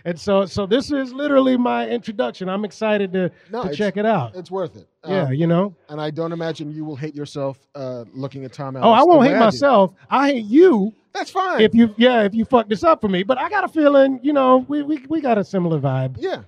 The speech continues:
Speaker 2: Yeah, like,
Speaker 1: It's gonna
Speaker 2: or,
Speaker 1: be fun.
Speaker 2: you know, you can find me. If
Speaker 1: Yeah,
Speaker 2: you,
Speaker 1: I,
Speaker 2: if
Speaker 1: you
Speaker 2: you
Speaker 1: know
Speaker 2: gotta
Speaker 1: what?
Speaker 2: hate me in
Speaker 1: Are you
Speaker 2: person.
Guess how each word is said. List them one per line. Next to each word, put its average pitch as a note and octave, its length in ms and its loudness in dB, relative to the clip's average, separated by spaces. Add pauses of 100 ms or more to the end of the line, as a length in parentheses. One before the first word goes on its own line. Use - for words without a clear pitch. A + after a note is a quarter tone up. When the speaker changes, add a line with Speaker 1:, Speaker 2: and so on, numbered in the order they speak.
(120)
Speaker 2:
Yeah, A3 100 -10
like, F3 100 -6
Speaker 1:
It's G#3 100 -4
gonna G3 160 4
Speaker 2:
or, - 20 -6
Speaker 1:
be E3+ 100 0
fun. D3 160 -2
Speaker 2:
you A2 40 -2
know, E3+ 160 -4
you G3 80 -10
can E3 100 -14
find D3+ 300 -8
me. D3 140 -12 (200)
If C3+ 120 -10
Speaker 1:
Yeah, E3+ 100 2
Speaker 2:
you, C#3+ 60 -2
Speaker 1:
I, E3 60 -2
Speaker 2:
if G3+ 100 -12
Speaker 1:
you - 220 -12
Speaker 2:
you D#3 60 0
Speaker 1:
know E3 120 6
Speaker 2:
gotta F3 60 6
Speaker 1:
what? D#3+ 100 0
Speaker 2:
hate E3 180 -2
me D#3+ 100 -2
in D3 80 -4
Speaker 1:
Are C3 40 -6
you E3 60 2
Speaker 2:
person. F3 120 0